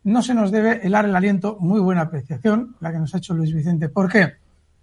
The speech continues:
Fíjense, es que es, es muy interesante lo que has dicho. Fíjense,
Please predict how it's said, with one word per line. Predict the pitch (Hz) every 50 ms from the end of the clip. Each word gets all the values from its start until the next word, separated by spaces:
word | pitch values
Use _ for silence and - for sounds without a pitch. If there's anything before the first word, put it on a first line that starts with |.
| _ -
Fíjense, | 277 262 240 190 160 123 - 147 165 220
es | 208 -
que | - 240
es, | - - - -
es | 196 214
muy | 208 214
interesante | 202 180 170 160 151 - 175 156 151
lo | 139 135
que | 127 123
has | 110 - - _
dicho. | - - _ _ _ - _ _ _ _ _ _ _ _ _ _ - - - - - _ -
Fíjense, | 277 247 - 156 120 - - 208 -